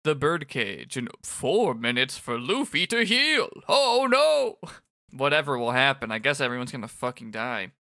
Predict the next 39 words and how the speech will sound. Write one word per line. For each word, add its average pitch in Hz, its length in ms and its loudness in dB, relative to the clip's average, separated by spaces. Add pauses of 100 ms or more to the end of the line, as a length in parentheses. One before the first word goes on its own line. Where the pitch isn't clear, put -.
Also, 160 240 -4
I 131 100 4
don't 123 120 -2
know, 113 80 0
it's 117 120 -4
like 139 140 0
you 147 80 -4
s-, - 140 -6 (240)
you 180 140 2
see 208 260 2
the, 190 260 2
the 147 140 2
birdcage 147 840 2 (120)
close 135 500 2
up 139 260 2
into 131 200 2
this 127 180 0
cylinder, 131 640 2
and 117 120 0
then, 117 400 0 (460)
I 131 140 4
don't 123 100 4
know, 113 120 2
you 120 120 2
never, 151 300 2 (180)
again, 196 340 4
like, 147 280 2 (200)
th-, 147 880 -12
uh, 190 40 0
One 226 260 2
Piece 240 300 0
is 202 80 -2
a 196 80 4
show 180 320 4
for 165 440 -2 (380)
young 160 720 0 (140)
people, 165 560 2
like, 139 200 2
young 143 500 0